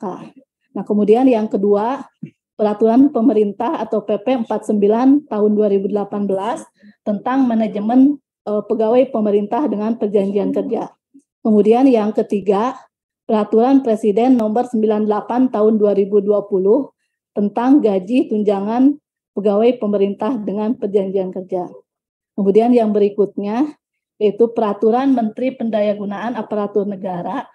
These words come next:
dan Reformasi Birokrasi Nomor tujuh Tahun dua ribu dua tiga tentang kenaikan gaji berkala dan kenaikan gaji istimewa bagi pegawai pemerintah dengan perjanjian kerja.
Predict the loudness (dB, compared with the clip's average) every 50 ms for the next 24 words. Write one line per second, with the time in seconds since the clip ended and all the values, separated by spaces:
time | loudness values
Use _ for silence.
0 | _ _ _ _ _ _ -6 -4 -2 0 0 0 0 0 2 0 0 0 0 -4
1 | -2 0 0 0 2 2 2 2 0 -4 -4 -6 -6 -2 0 0 2 2 2 0
2 | -2 -2 -4 -4 -2 -4 -4 -2 -2 0 0 0 0 -2 -10 _ _ _ _ -4
3 | 0 2 4 6 6 6 6 4 4 6 4 4 4 4 2 2 2 -2 -4 -4
4 | -4 -6 -8 -8 -4 -2 -2 -2 0 -2 -4 -4 -4 -4 -2 0 2 4 2 2
5 | 0 -2 -4 -2 -2 -2 -2 -2 -2 0 2 2 2 0 -2 -2 -4 -4 -4 -6
6 | -8 -8 -8 -6 -6 -4 -2 -4 -4 -6 -8 _ _ _ _ _ _ -2 0 2
7 | 2 2 2 4 2 2 4 2 0 0 0 -2 -2 0 0 0 0 0 0 -2
8 | -2 -2 -4 -2 -2 -2 0 0 0 0 0 0 0 -2 -4 -4 0 -2 -2 -2
9 | -2 -6 -6 -4 -2 0 0 0 0 -2 -2 -6 -6 -4 -4 -6 -6 -6 -8 -8
10 | -8 -8 -8 -10 -10 -12 -14 -14 -12 -12 -10 -8 -8 -8 -6 -6 -10 -10 -10 -10
11 | -12 -12 -16